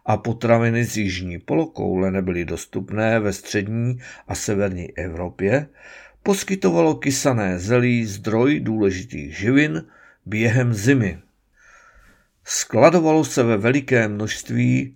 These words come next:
už ve sklepích starých Řeků a Římanů a v šestnáctém století bylo tak velice oblíbené, že si vysloužilo název všelék.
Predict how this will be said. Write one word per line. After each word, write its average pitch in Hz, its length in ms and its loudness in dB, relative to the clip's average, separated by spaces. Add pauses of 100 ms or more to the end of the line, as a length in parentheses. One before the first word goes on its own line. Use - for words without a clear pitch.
(160)
už - 260 -2
ve 95 100 -2
sklepích 143 680 -2
starých 95 460 -4
Řeků 135 720 0 (180)
a 92 140 -6
Římanů 139 840 -2 (400)
a 160 120 4
v - 100 -10
šestnáctém 107 800 -4
století 135 720 -2
bylo 101 440 -2
tak 160 260 0
velice 113 460 -2
oblíbené, 87 1080 -8 (440)
že 139 200 2
si 117 220 -2
vysloužilo 123 840 2
název 101 720 0 (260)
všelék. 104 840 0